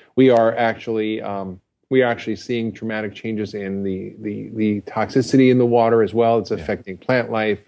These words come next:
Speaker 1: animal life, pesticides, fertilizers, all that's real. So I think from an environmental point of view, we should immediately stop factory farming, and, and that's
Speaker 2: Yes.
Speaker 1: gonna limit meat consumption <laughs> dramatically. And then
Speaker 2: Sure.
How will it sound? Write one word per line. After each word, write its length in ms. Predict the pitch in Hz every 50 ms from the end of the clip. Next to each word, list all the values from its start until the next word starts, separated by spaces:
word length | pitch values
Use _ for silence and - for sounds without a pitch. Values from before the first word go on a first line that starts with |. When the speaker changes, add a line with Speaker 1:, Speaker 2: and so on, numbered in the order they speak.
| _ _ _ _ _
Speaker 1:
animal 300 | 127 127 131 123 117 110
life, 400 | 110 107 107 107 107 92 - _ - 95 95 -
pesticides, 640 | - 127 - - - 120 113 - 120 113 110 107 98
fertilizers, 560 | - - 117 113 110 107 107 101 95 104 95 -
all 240 | - 147 156 160
that's 260 | 143 139 117 - - -
real. 340 | 110 104 95 85 85 - _ _ _ _ _ _ _ _
So 140 | - 143
I 100 | 135 147
think 220 | 165 202 185 147 -
from 240 | - 143 139 135 127
an 60 | 123
environmental 420 | 120 120 120 123 135 139 143 131
point 180 | 123 - 123 120
of 80 | 113
view, 160 | 113 117 113 110
we 120 | 113 107
should 200 | - - 120 113
immediately 380 | 117 123 135 139 135 131 123 110
stop 360 | - - 117 110 104 104 -
factory 300 | 110 104 92 - 107 92
farming, 500 | - - 113 110 110 107 107 107 107 - - _ _ _
and, 260 | - 104 104 98 98 - -
and 140 | 117 113 131
that's 180 | 139 131 -
Speaker 2:
Yes. 100 | - 156
Speaker 1:
gonna 100 | 139 123 120
limit 380 | 127 127 123 117 107 107 - _ _
meat 220 | - 120 127 120 -
consumption 480 | 120 104 85 131 117 98 - 131 113
<laughs> 60 | 104 113
dramatically. 600 | 131 127 - 185 165 135 131 113 - 107 104 104 _ _ _ _ _ _ _
And 120 | 139 165 196
then 100 | 226 226
Speaker 2:
Sure. 200 | 226 214 180